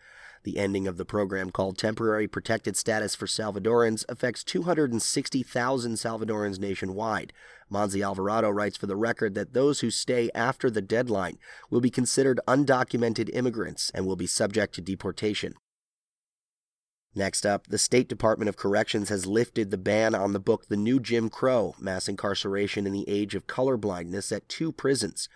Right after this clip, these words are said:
N P R says the ban was lifted after the American Civil Liberties Union sent a letter demanding that the book, which discusses the racial disparities in the criminal justice system and prisons, be available to inmates.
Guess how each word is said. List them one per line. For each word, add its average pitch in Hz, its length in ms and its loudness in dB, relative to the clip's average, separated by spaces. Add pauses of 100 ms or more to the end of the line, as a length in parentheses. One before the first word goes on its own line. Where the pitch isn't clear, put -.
(320)
N 101 200 2
P 101 160 2
R 98 180 4
says 98 360 0
the 92 100 -6
ban 107 320 2
was 92 180 0
lifted 110 400 0
after 107 300 0
the 110 120 2
American 131 440 2
Civil 127 360 2
Liberties 113 480 2
Union 87 320 -4
sent 107 280 -2
a 107 60 0
letter 107 260 2
demanding 113 640 0
that 104 160 -2
the 104 60 -2
book, 131 480 -2
which 98 200 0
discusses 98 540 0
the 98 100 0
racial 107 340 2
disparities 107 640 -2
in 95 80 0
the 95 60 -4
criminal 101 320 -2
justice 110 400 0
system 107 360 0
and 95 220 -2
prisons, 113 480 0
be 113 180 -2
available 107 520 -2
to - 180 -6
inmates. 98 560 -6